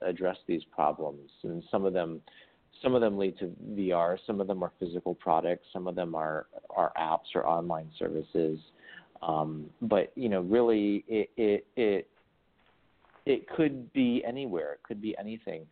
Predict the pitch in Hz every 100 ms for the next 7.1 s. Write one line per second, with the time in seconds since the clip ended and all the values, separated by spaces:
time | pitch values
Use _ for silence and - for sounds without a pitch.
0 | - - - - 113 120 120 113 110 110
1 | - 107 95 92 87 85 - _ _ _
2 | _ _ _ _ - 120 120 117 110 107
3 | 107 90 - 104 87 110 101 92 87 -
4 | 113 101 98 92 90 82 82 85 92 82
5 | _ 107 90 92 87 82 78 _ _ _
6 | _ _ _ - 107 113 113 90 80 80